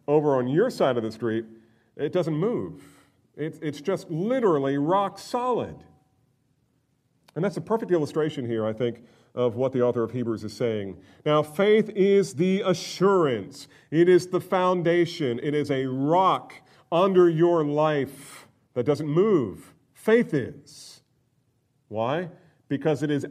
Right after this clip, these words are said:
anchored in God. It's anchored in God.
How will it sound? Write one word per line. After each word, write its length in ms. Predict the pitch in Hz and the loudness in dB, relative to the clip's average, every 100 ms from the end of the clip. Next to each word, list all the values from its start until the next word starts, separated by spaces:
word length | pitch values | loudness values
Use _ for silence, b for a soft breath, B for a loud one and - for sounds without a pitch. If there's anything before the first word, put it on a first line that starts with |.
| 185 | 0
anchored 840 | 247 277 - 160 120 113 143 127 - _ | 4 4 4 2 2 0 -4 -8 -20 _
in 280 | 185 180 180 | 4 4 4
God. 680 | 190 202 247 170 90 78 - _ _ _ _ _ _ _ _ _ _ _ _ _ _ _ _ | 4 4 4 2 -2 -12 -20 _ _ _ _ _ _ _ _ _ _ _ _ _ _ _ _
It's 140 | 107 113 | -12 -6
anchored 300 | 120 117 110 | -4 -4 -6
in 120 | 101 | -6
God. 300 | 101 90 76 | -8 -10 -14